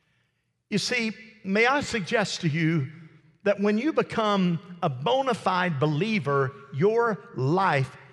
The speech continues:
changes. And that is, that's the greatest testament. Your life changes. You can say, "Well, I'm a Christian," and there's nothing changed in your life. Come back to the altar.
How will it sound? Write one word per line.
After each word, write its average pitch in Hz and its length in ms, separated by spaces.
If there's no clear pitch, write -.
changes. 117 840
And 180 140
that 240 180
is, 269 220
that's 202 300
the 254 80
greatest 226 500
testament. 180 560
Your 262 160
life 247 300
changes. 107 680
You 262 140
can 262 120
say, 262 260
"Well, 247 260
I'm 269 220
a 247 80
Christian," 190 520
and 131 220
there's 214 240
nothing 240 440
changed 180 500
in 175 120
your 175 140
life. 139 320
Come 214 240
back 240 300
to 214 100
the 202 140
altar. 123 420